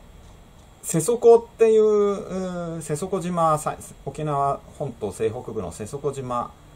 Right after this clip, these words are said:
の瀬底ってのはですね、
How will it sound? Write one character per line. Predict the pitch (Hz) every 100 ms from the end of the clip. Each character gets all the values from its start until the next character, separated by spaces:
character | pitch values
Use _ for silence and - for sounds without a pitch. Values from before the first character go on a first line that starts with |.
| - - -
の | 143 113 - -
瀬 | - 135
底 | 190 190 202 202
っ | 208
て | - 98
の | 78
は | 67
で | 67
す | 160
ね、 | 180